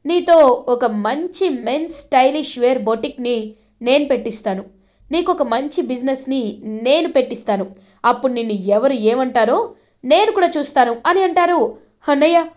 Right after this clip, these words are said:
అని చెర్రీ గగన్ని హగ్ చేసుకుంటాడు. ఇంకా గగన్ కూడా అలా చెర్రీ వైపు చూస్తూ, "నువ్వు నా తమ్ముడివిరా. ఎప్పుడైనా ఆ సహాయం అందకపోతే ఆ బాధ ఎలా ఉంటుందో,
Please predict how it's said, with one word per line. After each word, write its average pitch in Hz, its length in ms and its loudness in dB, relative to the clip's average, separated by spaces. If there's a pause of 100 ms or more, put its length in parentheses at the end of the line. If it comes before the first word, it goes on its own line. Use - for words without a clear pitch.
(160)
అని 381 520 4 (340)
చెర్రీ 262 680 -2
గగన్ని 254 280 2
హగ్ 254 260 -4
చేసుకుంటాడు. 254 680 -2 (260)
ఇంకా 392 180 0
గగన్ 262 360 2
కూడా 294 140 2
అలా 220 240 0
చెర్రీ 233 340 -4
వైపు 247 260 -2
చూస్తూ, 226 520 -4 (220)
"నువ్వు 339 100 2
నా 381 100 6
తమ్ముడివిరా. 254 680 2 (600)
ఎప్పుడైనా 359 500 2
ఆ 311 180 4
సహాయం 277 460 2
అందకపోతే 262 520 -2
ఆ 254 100 6
బాధ 220 380 2
ఎలా 247 160 2
ఉంటుందో, 214 500 -2